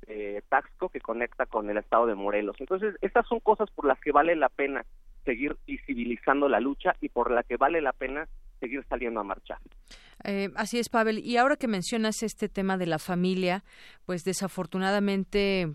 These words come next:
Speaker 2: pues existe esa familia que reprime al homosexual, la familia que no acepta que su hijo tenga esa preferencia sexual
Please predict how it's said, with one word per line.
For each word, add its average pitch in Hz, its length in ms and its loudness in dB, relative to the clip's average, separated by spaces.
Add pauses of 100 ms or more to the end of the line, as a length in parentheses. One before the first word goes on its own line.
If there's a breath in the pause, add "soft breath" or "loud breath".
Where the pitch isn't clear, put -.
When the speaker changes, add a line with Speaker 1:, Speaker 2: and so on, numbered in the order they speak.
Speaker 2:
pues 165 200 -6
existe 190 320 -2
esa 202 180 0
familia 185 560 2
que 170 160 -4
reprime 180 800 0
al 156 120 0
homosexual, 170 760 0 (340 loud breath)
la 170 140 0
familia 185 600 2
que 175 140 -2
no 175 160 2
acepta 190 640 2
que 175 560 -2
su 170 200 -4
hijo 175 260 -6
tenga 175 280 -2
esa 170 160 -4
preferencia 165 880 -2
sexual 208 600 4